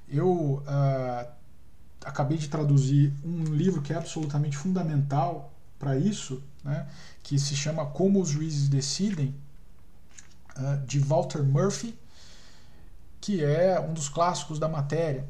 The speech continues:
E há outros ainda que eu pretendo lançar no Brasil, em especial, ah, um livro chamado The,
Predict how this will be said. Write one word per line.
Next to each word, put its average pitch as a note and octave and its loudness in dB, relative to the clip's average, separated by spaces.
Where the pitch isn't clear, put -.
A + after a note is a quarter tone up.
E D#3 -6
há E3 -4
outros F3 2
ainda F3+ -2
que E3+ -4
eu D3+ -4
pretendo D#3 -4
lançar E3 -4
no F3 -6
Brasil, D#3+ 0
em D3+ -6
especial, E3+ -4
ah, D#3 -8
um E3+ -6
livro F3+ -2
chamado D#3+ -4
The, C#3+ -2